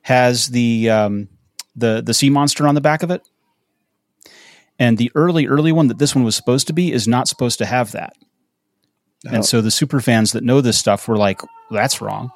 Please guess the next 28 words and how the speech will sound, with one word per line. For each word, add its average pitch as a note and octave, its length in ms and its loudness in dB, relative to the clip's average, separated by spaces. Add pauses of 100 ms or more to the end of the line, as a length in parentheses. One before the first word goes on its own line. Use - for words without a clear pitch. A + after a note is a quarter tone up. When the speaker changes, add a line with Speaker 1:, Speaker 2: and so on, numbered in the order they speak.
(1500)
Speaker 1:
So A#2 520 2 (540)
this F3+ 180 2
is C4+ 120 0
super C#3+ 320 0
weird. C#3 340 0 (640)
People F#3+ 340 -2
inside E3+ 460 0
Omega A2 420 -2
that A2 140 -6
had A#2+ 300 -2
resources E3 520 -2
to - 100 -6
all C3+ 180 -2
of D3 80 -8
this D#3+ 140 -2
history A2+ 420 -4
faked - 600 -4
this - 220 -4
watch C#3+ 500 -2
Speaker 2:
Mm-hmm. A2+ 220 -4
Speaker 1:
by, A2 760 2
by A2 300 -2
franking D3+ 460 0
it C#3 100 2
together B2 340 0
from A2 180 -4
different A#2+ 300 -4
pieces A2+ 420 -4